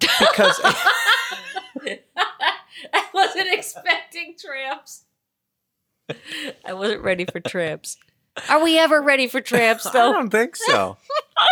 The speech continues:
Speaker 1: <laughs> Is this something only tramps have done? Because if it is,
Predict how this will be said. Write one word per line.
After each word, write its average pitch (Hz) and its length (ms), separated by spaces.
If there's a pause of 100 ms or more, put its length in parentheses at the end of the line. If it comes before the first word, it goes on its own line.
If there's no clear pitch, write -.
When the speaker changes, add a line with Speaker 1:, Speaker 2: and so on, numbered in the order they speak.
(880)
Speaker 1:
<laughs> - 180 (1400)
Is - 160
this 247 160
something 196 420
only 160 200
tramps - 460
have 220 160
done? - 240
Because - 400
if - 240
it 175 120
is, 160 460